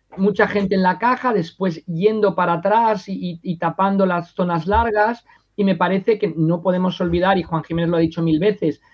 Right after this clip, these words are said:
que lo, lo que no puedes hacer con un quarterback rookie es que pierda la confianza.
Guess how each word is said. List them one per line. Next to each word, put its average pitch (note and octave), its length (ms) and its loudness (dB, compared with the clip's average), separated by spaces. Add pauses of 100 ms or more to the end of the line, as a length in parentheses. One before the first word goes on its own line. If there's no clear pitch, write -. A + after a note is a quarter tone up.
(180)
que F#3 120 -2
lo, F3+ 320 0
lo F#3+ 220 0
que G3+ 100 2
no B3+ 180 2
puedes A#3 300 0
hacer F#3+ 260 -2
con F3+ 140 -2
un F3 100 -2
quarterback E3 340 0
rookie G#3 380 -2
es E3+ 160 -2
que F3 120 -2
pierda E3+ 340 0
la D#3+ 100 0
confianza. C#3+ 640 -6